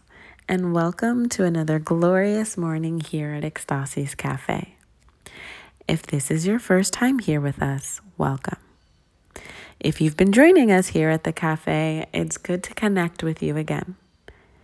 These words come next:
Let's begin by creating our sacred space.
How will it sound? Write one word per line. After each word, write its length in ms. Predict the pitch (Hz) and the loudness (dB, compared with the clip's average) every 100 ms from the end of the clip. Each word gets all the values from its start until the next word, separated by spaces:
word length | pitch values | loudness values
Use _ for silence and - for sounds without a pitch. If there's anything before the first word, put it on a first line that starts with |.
| _ - - _ | _ -20 -20 _
Let's 400 | 165 160 160 - | -2 2 2 0
begin 560 | - 269 214 190 185 185 | 0 2 4 4 4 2
by 160 | 170 | 0
creating 540 | 160 - 147 143 151 175 | 0 -2 -2 0 0 -2
our 160 | 175 | -2
sacred 480 | 185 147 143 - 165 | 0 0 0 -2 -6
space. 560 | - - - - - | -6 -8 -10 -14 -16